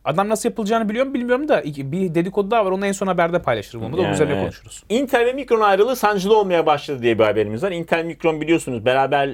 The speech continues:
Speaker 2: S S D'lerde ve nand belleklerde kullanılacak three D X-Point isminde devrimsel olduğunu söyledikleri bir teknoloji geliştirmişlerdi. İşte Intel bunun kullanıcısı oldu. Optane belleklerinde falan S S D'lerinde bunu kullandı. Optane S S D'ler de neredeyse bellek seviyesinde erişim süreleri sunuyordu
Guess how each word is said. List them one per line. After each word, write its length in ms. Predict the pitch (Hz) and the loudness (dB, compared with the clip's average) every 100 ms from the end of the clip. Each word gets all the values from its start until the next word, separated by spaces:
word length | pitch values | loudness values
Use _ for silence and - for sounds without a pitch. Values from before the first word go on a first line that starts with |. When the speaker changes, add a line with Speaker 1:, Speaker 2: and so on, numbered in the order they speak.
| - _ - 117 | -8 _ -10 -8
Speaker 2:
S 180 | 143 135 | -4 -6
S 120 | - | -2
D'lerde 320 | 135 131 131 | 0 0 0
ve 100 | 123 | -2
nand 160 | 127 135 | -2 0
belleklerde 500 | 127 123 117 127 123 | -2 -2 0 0 0
kullanılacak 680 | - 123 123 120 117 160 156 - _ _ - | -6 -6 -4 -4 -2 -2 -2 -14 _ _ -8
three 220 | 180 190 | -6 -4
D 40 | |
X-Point 560 | 170 143 - - 131 113 | -6 -12 -10 -4 -4 -4
isminde 360 | 110 - 143 120 | -14 -8 -6 0
devrimsel 440 | 110 113 117 156 | -2 -2 -2 0
olduğunu 300 | 131 107 107 | 0 -2 -8
söyledikleri 640 | - 104 98 98 139 185 | -2 -2 -2 -4 -4 -2
bir 100 | 151 | -4
teknoloji 520 | 127 135 - 131 123 | -2 -4 -2 -4 -4
geliştirmişlerdi. 1200 | 151 120 98 - 95 - 95 92 - 95 87 113 170 - - - - | -4 -4 -4 -10 -12 -8 -8 -8 -6 -4 -2 -4 -6 -8 -20 -20 -20
İşte 360 | - - 147 - _ _ _ _ | -12 0 0 0 _ _ _ _
Intel 420 | 233 254 - 160 | -4 -2 0 0
bunun 160 | 143 139 | 0 -4
kullanıcısı 580 | - 131 120 113 107 117 | -4 0 0 -2 0 2
oldu. 220 | 107 98 | 2 2
Optane 480 | 117 - 151 143 139 | 0 0 -2 -2 0
belleklerinde 680 | 131 127 123 131 120 120 | 0 0 0 0 0 0
falan 240 | 107 127 120 | -2 -2 -6
S 180 | - 123 | -2 -4
S 160 | - | -2
D'lerinde 260 | 127 151 175 | -4 -4 -2
bunu 180 | 147 135 | -4 -4
kullandı. 420 | 156 131 127 175 | -2 0 0 2
Optane 380 | 156 - 151 143 | 0 -2 -6 -4
S 140 | 147 | -4
S 140 | 143 | -4
D'ler 280 | 160 175 165 | 0 2 2
de 100 | 151 | 0
neredeyse 500 | 156 180 156 143 143 | -2 -4 -6 -4 -2
bellek 420 | 139 143 185 180 | 0 0 -2 -6
seviyesinde 680 | - 151 127 131 - 175 220 | -6 -4 -2 -4 -4 -4 -2
erişim 380 | 151 139 185 147 | -2 -6 -6 -8
süreleri 420 | - 131 110 101 | -8 -2 0 0
sunuyordu 500 | 92 98 92 80 80 | -4 -8 -6 -6 -8